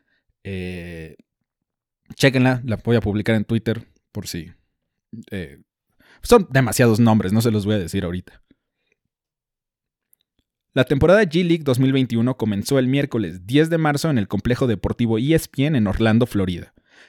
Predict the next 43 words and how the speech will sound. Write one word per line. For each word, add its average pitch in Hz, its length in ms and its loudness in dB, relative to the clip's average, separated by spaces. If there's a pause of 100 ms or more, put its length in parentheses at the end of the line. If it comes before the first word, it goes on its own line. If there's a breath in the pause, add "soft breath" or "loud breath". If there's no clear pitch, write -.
(100)
Es - 140 0
importante 170 600 2
porque 113 360 -4
es 120 80 0
semillero 117 400 2
de 95 80 -2
jugadores, 156 580 2
árbitros, 143 460 2
técnicos, 139 420 -2
comentaristas 120 720 -2
y 208 140 0
porque 170 300 2
ahí 147 100 6
va 147 60 4
a - 40 -2
jugar 120 220 2
Capitanes 117 480 0
C 117 120 2
D 113 80 0
M 113 180 2
X 131 200 -2
la 90 100 -2
próxima 113 360 0
temporada. 87 500 -6 (460 soft breath)
Si 113 160 -4
quieren 180 200 4
ver 170 220 4
highlights 160 600 0
chilos, 196 760 4
busquen 147 600 -2 (300)
Ignite 135 580 0
G 120 180 2
League 139 300 0
en 110 140 2
YouTube 139 480 0
y 117 80 -2
van 120 180 2
a 123 60 2
ver 123 140 2
a 120 60 2
los 98 360 -4
más 120 200 -2
jóvenes 135 600 -2